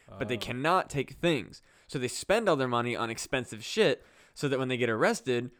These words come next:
Speaker 1: or need money, they can sell a thing rather than having money that the police can repossess.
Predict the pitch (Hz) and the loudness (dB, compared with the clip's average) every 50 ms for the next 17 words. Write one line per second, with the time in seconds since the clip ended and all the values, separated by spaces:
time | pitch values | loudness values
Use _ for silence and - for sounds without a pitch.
0 | _ - - 127 123 117 113 135 190 202 165 143 135 127 - _ _ - 131 127 | _ -6 -4 -2 -2 -2 0 2 2 2 2 2 0 -2 -4 _ _ -6 -4 -4
1 | 117 120 113 - - - 180 190 196 190 151 - - 123 113 117 113 113 113 117 | -4 -4 -6 -6 0 2 4 4 6 4 2 2 0 -2 -2 -2 -2 0 0 0
2 | 113 117 113 113 107 104 113 151 156 143 135 135 131 127 - - - _ _ 120 | 0 0 -2 -2 -4 -2 0 0 0 2 0 -2 -4 -6 -8 -12 -16 _ _ 0
3 | 135 160 165 151 135 123 123 104 117 113 - 120 117 117 117 120 113 - 117 113 | 2 2 2 2 0 0 -2 -4 -4 -8 -8 -6 -4 -2 -2 -2 -2 -4 -6 -6
4 | 110 101 - 104 104 131 123 - - - - - | -6 -6 -6 -4 -2 -2 -2 -2 -4 -10 -18 -20